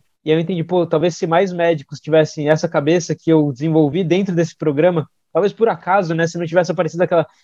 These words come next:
aquele e-mail falando dessa iniciativa, eu nunca teria acesso a isso, eu nunca teria criado nada e não saberia da importância desse, desses conceitos, né, desses conteúdos." E eu falei, "Pô, acho que mais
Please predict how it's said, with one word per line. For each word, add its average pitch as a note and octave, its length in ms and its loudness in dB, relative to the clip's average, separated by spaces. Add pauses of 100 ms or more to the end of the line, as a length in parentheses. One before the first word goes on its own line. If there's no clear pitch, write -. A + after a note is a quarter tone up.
aquele F#3 280 0
e-mail E3+ 360 2
falando E3 320 -2
dessa D#3+ 220 0
iniciativa, E3+ 640 0 (220)
eu E3 100 0
nunca G#3+ 240 4
teria G#3 220 0
acesso F#3 420 -2
a E3 60 4
isso, G3 280 -2
eu G3 60 0
nunca G3+ 160 0
teria G#3 180 0
criado F#3 360 0
nada E3+ 440 0 (300)
e D#3 60 -2
não E3+ 80 2
saberia F3+ 320 2
da F3+ 100 2
importância E3+ 640 -2
desse, D#3+ 320 -2
desses D#3+ 260 0
conceitos, D#3 640 2
né, C3+ 140 0
desses C#3 320 -2
conteúdos." C#3 640 0 (580)
E G3 60 -4
eu F#3+ 40 0
falei, G3+ 160 0
"Pô, G3 180 -2
acho D#3 160 -2
que - 60 -14
mais E3+ 520 -4